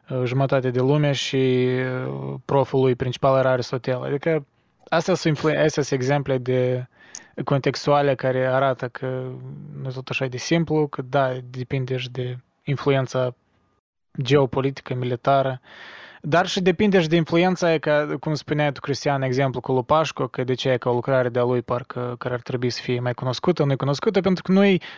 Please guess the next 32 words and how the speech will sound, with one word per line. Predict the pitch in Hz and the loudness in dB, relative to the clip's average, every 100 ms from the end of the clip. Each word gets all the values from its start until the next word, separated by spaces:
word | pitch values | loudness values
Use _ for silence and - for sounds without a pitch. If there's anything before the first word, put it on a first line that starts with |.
| - | 2
nu | 180 | 2
sunt | - 165 | 4 4
urechi | 165 180 - | 4 2 0
în | 156 | -2
poporul | 147 135 151 143 | -2 0 2 2
nostru | 165 160 | 0 0
să | 156 170 | -2 0
le | 165 170 175 147 | 2 4 2 2
asculte, | 165 - 214 175 127 | -2 0 2 2 0
să-l | - 139 | -4 -4
citească, | 127 - 170 135 - | -4 0 2 2 -2
adică | 131 127 - 135 139 | -10 -10 -8 -6 -2
nu-i | 165 | 2
interes, | 165 156 170 143 - | 2 4 2 2 -4
nu-i, | - 143 143 139 _ _ _ _ _ _ _ _ _ _ _ - - 160 | -6 -4 -4 -8 _ _ _ _ _ _ _ _ _ _ _ -20 -14 0
nu | 175 180 | 4 6
e | |
cultură | 180 175 170 180 156 | 4 2 2 4 4
de | 139 | 4
asta | 139 123 127 123 127 135 | 0 0 -4 -2 -4 -4
filosofică | 139 131 - 123 - 131 | -2 0 0 -4 -4 -4
dezvoltată | 120 123 120 123 127 | 0 0 0 0 -2
la | |
noi | 139 175 160 | 0 2 2
și | |
deja | 135 139 143 | 0 2 2
de | 123 123 | 0 -2
ce | 131 170 | 0 2
asta | 175 175 170 | 2 2 0
nu | 165 180 | 0 2
este, | 170 - | 0 0
e | 160 156 | 0 0